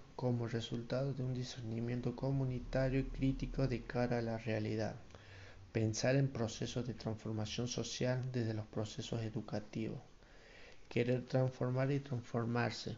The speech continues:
teniendo la intencionalidad de hacer sujetos capaces de leer la realidad, elaborado a través de propuestas de cara a la realidad.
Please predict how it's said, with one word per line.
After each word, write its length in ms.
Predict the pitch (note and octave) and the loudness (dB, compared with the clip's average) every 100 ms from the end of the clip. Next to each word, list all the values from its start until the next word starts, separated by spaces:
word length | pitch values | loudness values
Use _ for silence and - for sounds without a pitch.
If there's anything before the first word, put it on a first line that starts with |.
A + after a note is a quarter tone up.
| - - - - | -8 -18 -18 0
teniendo 540 | B2 A#2+ C3 C#3+ C#3 | 4 6 8 8 8
la 120 | C3 B2+ | 6 6
intencionalidad 840 | A2+ A#2 A2+ A#2 A2 A2 A#2+ B2 | 4 4 4 4 4 4 4 4
de 80 | B2 | 4
hacer 320 | A2+ - A#2+ | 2 2 2
sujetos 680 | A2+ - A2 - B2 - C3 | 2 -2 -2 2 2 2 0
capaces 580 | - A#2 - A#2 A#2+ A2+ | 2 0 4 2 2 2
de 100 | A2 | 2
leer 320 | G#2+ A2+ A#2 | 4 4 4
la 140 | A2+ | 2
realidad, 580 | G#2+ G#2+ G#2 G#2+ G#2 G#2+ - - - - - - - | 0 0 2 2 0 -4 -10 -18 -18 -16 -16 -16 -4
elaborado 640 | A#2+ A#2 A2+ A#2+ B2 C3 C3 | 2 6 6 6 6 6 6
a 120 | B2+ | 4
través 400 | - A2+ A2+ A#2+ | 2 0 2 0
de 80 | A#2+ | 0
propuestas 920 | - A2+ - B2 B2 - B2+ B2 B2 | -2 -2 0 0 0 0 -2 0 -2
de 140 | A#2+ | -2
cara 320 | A#2+ A#2 A#2 A2+ | 0 0 2 2
a 40 | |
la 140 | G#2+ | 0
realidad. 460 | G#2+ G2+ G2+ G#2 G#2 | 0 -2 -4 -4 -6